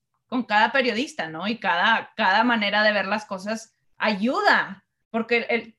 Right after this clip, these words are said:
yo no veo el mundo como tú lo ves y tú no ves el mundo como yo lo veo, pero eso es padrísimo,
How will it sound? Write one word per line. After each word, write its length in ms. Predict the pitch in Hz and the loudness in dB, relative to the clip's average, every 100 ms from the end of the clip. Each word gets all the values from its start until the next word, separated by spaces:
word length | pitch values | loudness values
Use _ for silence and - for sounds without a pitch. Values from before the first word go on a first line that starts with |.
| _ | _
yo 340 | 185 208 285 | -8 0 2
no 100 | 320 | 4
veo 100 | 330 | 4
el 100 | 302 | 4
mundo 280 | 269 277 262 | 2 0 0
como 240 | 262 226 214 | 0 -4 -4
tú 80 | |
lo 140 | 202 202 | -6 -4
ves 180 | 185 202 | -4 -4
y 80 | |
tú 140 | - 202 | -8 -6
no 80 | 202 | -4
ves 120 | 208 | -4
el 240 | 214 - - | -8 -10 -12
mundo 240 | 190 190 | -10 -10
como 160 | 190 185 | -10 -8
yo 160 | 180 | -4
lo 120 | 185 | -4
veo, 380 | 185 170 196 202 _ _ | -2 -4 -4 -8 _ _
pero 220 | 226 220 | -4 -2
eso 180 | 214 240 | -2 -2
es 240 | 247 - _ - | -4 -8 _ 0
padrísimo, 920 | 247 240 294 381 440 311 185 175 | 0 0 -2 -6 -4 -2 -2 -6